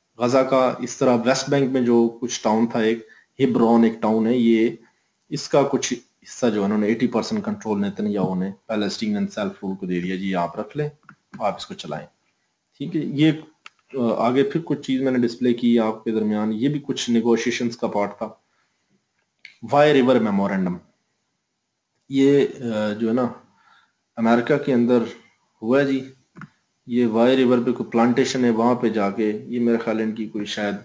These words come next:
government establishment है, वहाँ पे क्लिंटन साहब ने ये होस्ट किए हैं, क्लिंटन इनिशिएटिव, और यहाँ पे मेमोरेंडम साइन हुए हैं, बातचीत के साथ ही मसले हल होंगे, कुछ टेरिटरी जो ऑक्यूपाई हुई है वो भी खाली होंगी, मसले को peacefully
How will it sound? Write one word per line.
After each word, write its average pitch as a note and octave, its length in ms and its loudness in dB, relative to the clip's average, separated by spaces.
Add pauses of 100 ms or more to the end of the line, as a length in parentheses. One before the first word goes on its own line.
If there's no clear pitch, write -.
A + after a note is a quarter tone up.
(160)
government A2+ 420 2
establishment G#2 680 -4
है, - 160 -8 (1200)
वहाँ D3 200 4
पे D#3+ 260 4
क्लिंटन C#3+ 500 2
साहब C#3 280 4
ने C3+ 60 4
ये B2 100 6
होस्ट B2 340 0
किए C3+ 340 2
हैं, B2+ 240 0 (160)
क्लिंटन A2+ 340 0
इनिशिएटिव, A2 640 -2 (300)
और F#2+ 440 -4 (120)
यहाँ A2+ 320 0
पे A#2 100 -2
मेमोरेंडम G2+ 560 -2
साइन G2+ 320 -4
हुए F#2 160 -2
हैं, F#2 140 -4
बातचीत G2 460 -4
के G2 100 -8 (280)
साथ G2+ 280 -2
ही G2+ 120 -6
मसले G2 280 -6
हल G2 120 -4
होंगे, F#2 340 -4
कुछ - 340 -18 (180)
टेरिटरी G#2+ 380 -4
जो F#3+ 140 -4
ऑक्यूपाई F#2+ 420 -6
हुई F2+ 140 -2
है F#2 80 -4
वो G2 120 -6
भी A2 120 -6
खाली G2+ 300 -6
होंगी, F2+ 360 -8 (320)
मसले G2 280 -10
को F#2+ 80 -14
peacefully F#2 540 -10